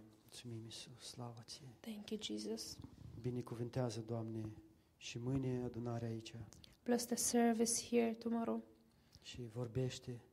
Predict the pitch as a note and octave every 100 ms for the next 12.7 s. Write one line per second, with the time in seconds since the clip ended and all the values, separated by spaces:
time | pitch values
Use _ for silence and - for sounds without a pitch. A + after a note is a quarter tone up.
0 | _ _ _ _ - _ _ _ _ -
1 | - G#3+ - - A#3+ A3+ C3 A#2+ B2+ B2
2 | - A#2+ B2 A#2+ A#2+ - B2 A#2 A#2+ A2+
3 | A#3 A3+ A3+ - A3+ A3 A3 G#3+ A#3 A3+
4 | A3 A3+ - B2 A#2+ A#2+ A#2 B2 A#2+ -
5 | B2 - A#2+ B2 A#2 - A2+ G#2+ A2+ A2
6 | A2 - _ _ - A#3 A#3 - A3+ A3+
7 | B3 B3 A#3 A3+ A3+ A3+ - - - _
8 | - - C3 A#2+ A2+ A2+ B2+ A#2+ B2+ A#2
9 | A#2 A#2 A2 A2 - - A#2 A2 - _
10 | _ _ _ _ - A2+ A2 A2+ - -
11 | C3+ B2 A#2+ A2 A2 C3 - A#2 A2+ A2
12 | A2 G#2+ - A#2 - -